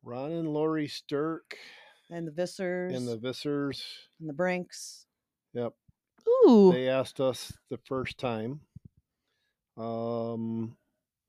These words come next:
Speaker 1: so we were on the, what, three years
Speaker 2: Yeah, they used
Speaker 1: for
Speaker 2: to do a
Speaker 1: four.
Speaker 2: rotating
Speaker 3: 'Cause this was before there was, like, a youth leader here.
Speaker 2: Yes,
Speaker 3: This was
Speaker 2: yes.
Speaker 3: all volunteers.
Speaker 1: Yes, that,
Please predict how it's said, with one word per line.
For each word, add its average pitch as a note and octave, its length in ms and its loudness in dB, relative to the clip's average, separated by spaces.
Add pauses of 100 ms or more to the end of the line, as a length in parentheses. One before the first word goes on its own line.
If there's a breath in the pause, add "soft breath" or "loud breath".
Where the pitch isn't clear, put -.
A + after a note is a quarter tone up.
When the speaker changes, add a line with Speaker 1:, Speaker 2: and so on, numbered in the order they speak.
(380)
Speaker 1:
so B2 140 -8
we A#2+ 140 0
were A#2 180 4
on A#2+ 200 2
the, A#2 240 2
what, A2+ 220 -4 (140)
three A#2+ 240 -8
years A#2+ 560 -6 (280)
Speaker 2:
Yeah, G#3 160 6
they G#3 120 4
used G#3+ 180 0
Speaker 1:
for G3 60 -2
Speaker 2:
to F3+ 40 -6
do F#3+ 120 2
a F3 60 4
Speaker 1:
four. E3 60 4
Speaker 2:
rotating E3 600 2
Speaker 3:
'Cause B3+ 140 10
this D#4+ 160 8
was F4+ 120 12
before B3 600 12
there A3 160 10
was, G3+ 160 6
like, F3+ 220 4 (140)
a G3 60 4
youth G3+ 400 4 (380)
leader F#3 400 10
here. - 200 2
Speaker 2:
Yes, E3+ 360 4
Speaker 3:
This G3+ 160 6
was G#3+ 120 8
Speaker 2:
yes. - 60 6
Speaker 3:
all G3 160 12
volunteers. F3 720 2
Speaker 1:
Yes, A2+ 300 -6
that, A#2 140 -10